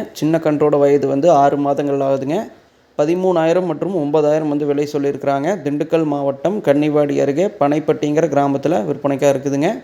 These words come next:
வேணும்னு நினைக்கக்கூடிய நண்பர்கள் டிஸ்ப்ளேல கொடுத்துருக்கூடிய நம்பருக்கு கான்டாக்ட் பண்ணி பேசி வாங்கிக்கோங்க. மேலும் இது போன்ற கால்நடைகளோட விற்பனை பதிவுகளுக்கு தவறாம நம்ம சேனலை சப்ஸ்கிரைப் பண்ணி வச்சுக்கோங்க.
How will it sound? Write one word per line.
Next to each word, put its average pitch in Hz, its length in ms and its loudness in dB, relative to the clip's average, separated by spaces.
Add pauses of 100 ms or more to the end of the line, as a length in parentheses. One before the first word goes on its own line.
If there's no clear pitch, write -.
(540)
வேணும்னு 196 220 2
நினைக்கக்கூடிய 170 360 -2
நண்பர்கள் 147 400 -2
டிஸ்ப்ளேல 160 380 2
கொடுத்துருக்கூடிய 143 500 -2
நம்பருக்கு 139 360 -2 (120)
கான்டாக்ட் 135 320 0
பண்ணி 147 160 2 (120)
பேசி 139 300 -2
வாங்கிக்கோங்க. 139 400 -2 (680)
மேலும் 208 260 2
இது 196 140 2
போன்ற 196 280 2 (100)
கால்நடைகளோட 160 600 2
விற்பனை 156 320 -2
பதிவுகளுக்கு 143 460 0 (160)
தவறாம 139 340 2
நம்ம 139 220 -4
சேனலை 143 400 0
சப்ஸ்கிரைப் 143 420 -4
பண்ணி 139 180 0
வச்சுக்கோங்க. 143 380 -2